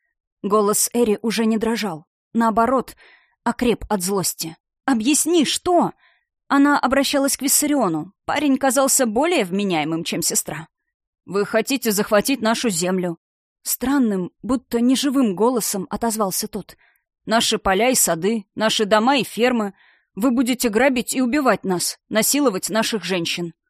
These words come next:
Он словно отбарабанивал по учебнику неинтересный параграф. "Да!" — взвизгнула Ада.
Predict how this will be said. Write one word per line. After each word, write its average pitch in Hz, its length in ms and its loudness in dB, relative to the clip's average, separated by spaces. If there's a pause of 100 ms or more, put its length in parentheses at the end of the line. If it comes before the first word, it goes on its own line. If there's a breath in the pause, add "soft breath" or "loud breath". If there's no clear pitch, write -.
(320)
Он 285 320 2
словно 262 680 0
отбарабанивал 220 800 4
по 220 140 -4
учебнику 214 720 -2 (100)
неинтересный 254 680 2
параграф. 214 560 -2 (260)
"Да!" — 262 440 2 (320)
взвизгнула 190 760 0
Ада. 180 360 0